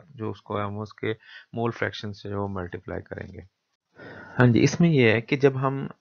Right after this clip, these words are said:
जब हम सॉल्यूशन बनाएंगे तो हमारे पास एक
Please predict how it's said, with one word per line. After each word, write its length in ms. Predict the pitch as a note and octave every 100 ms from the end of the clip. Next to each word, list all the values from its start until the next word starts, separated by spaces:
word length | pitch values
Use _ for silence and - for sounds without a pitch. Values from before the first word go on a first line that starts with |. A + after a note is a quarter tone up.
| _ _ _ _ _ -
जब 160 | C3
हम 120 | C3+ C3
सॉल्यूशन 500 | - B2+ G#2+ D3+ C#3
बनाएंगे 520 | G2+ E2+ E2+ G#2+ D#3 _ _ _ _ _ _ _ _ _ _ _ - - _ _ -
तो 220 | C#3 C3+ -
हमारे 280 | B2+ C#3+ D#3
पास 600 | B2+ G#2 A#2 - - _ _ _ _ _
एक 180 | A#2+ A#2+